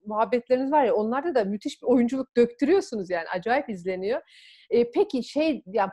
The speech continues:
pandemi döneminde, "Ya şunu da yapalım." Hani o Insta-, Instagram olayları dışında. Oyun yazalım, oyun o-, yapalım. E, bir, yani ya da size bir şeyler geliyor mu sana?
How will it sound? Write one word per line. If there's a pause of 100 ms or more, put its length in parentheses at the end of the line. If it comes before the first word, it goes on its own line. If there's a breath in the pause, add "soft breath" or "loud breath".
pandemi
döneminde, (280 soft breath)
"Ya
şunu
da
yapalım." (240)
Hani (340)
o (140)
Insta-, (100)
Instagram
olayları
dışında. (600)
Oyun
yazalım,
oyun
o-,
yapalım. (280)
E, (560)
bir, (240)
yani
ya
da
size
bir
şeyler
geliyor
mu
sana?